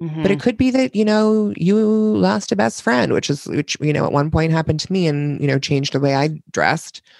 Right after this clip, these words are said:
Speaker 2: Mm-hmm.
Speaker 1: Um, or, you know, you lost a family member, or, oh, well, that sounds like death. Like,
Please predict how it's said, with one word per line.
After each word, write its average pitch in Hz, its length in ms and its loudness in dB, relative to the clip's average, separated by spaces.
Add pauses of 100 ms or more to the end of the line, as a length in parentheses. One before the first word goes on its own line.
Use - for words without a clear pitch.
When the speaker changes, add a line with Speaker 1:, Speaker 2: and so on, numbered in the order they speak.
(180)
Speaker 2:
Mm-hmm. 156 340 -8
Speaker 1:
Um, 131 300 0
or, 139 440 2
you 139 100 0
know, 139 60 2
you 147 120 2
lost 180 200 -2
a 240 60 -2
family 311 200 0
member, 127 520 0
or, 139 340 0 (760)
oh, 127 160 2
well, 131 260 0
that 156 240 -2
sounds 127 200 -2
like 123 120 -6
death. - 420 -4
Like, - 220 -4